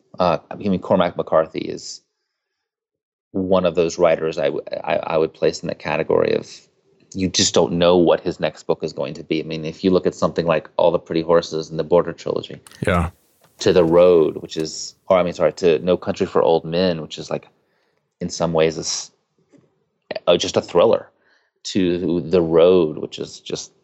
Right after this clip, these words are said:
Speaker 1: science fiction. Um, it, he would definitely be up there. Um, I also read this awesome memoir called When Breath Becomes Air, which just came out. Um, about a neuroscientist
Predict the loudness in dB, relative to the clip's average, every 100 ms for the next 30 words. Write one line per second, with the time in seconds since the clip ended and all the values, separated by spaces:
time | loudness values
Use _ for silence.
0 | _ _ -4 -2 0 -2 -4 -4 -4 -4
1 | -10 -12 -18 -8 -6 -6 -12 -18 -20 _
2 | _ _ -12 -10 -10 _ _ -20 -20 -20
3 | -20 -20 _ -6 -4 0 2 0 0 0
4 | 0 -4 -2 0 0 2 2 0 -2 -10
5 | -4 0 2 0 -2 -6 -10 _ _ _
6 | _ _ _ _ _ _ _ _ _ _
7 | _ -4 -2 0 0 2 2 2 -2 -4
8 | -10 _ -2 -2 -2 -12 -12 -10 -2 -2
9 | -2 -6 -6 -6 -4 -4 0 0 -2 -12
10 | -10 -6 -2 -2 -4 -12 -14 -12 -10 -6
11 | -4 -4 -6 _ _ _ _ _ _ _
12 | -12 -8 -6 -6 -8 -14 -20 _ _ -10
13 | -2 -2 2 2 2 2 -2 -4 -4 -8
14 | -10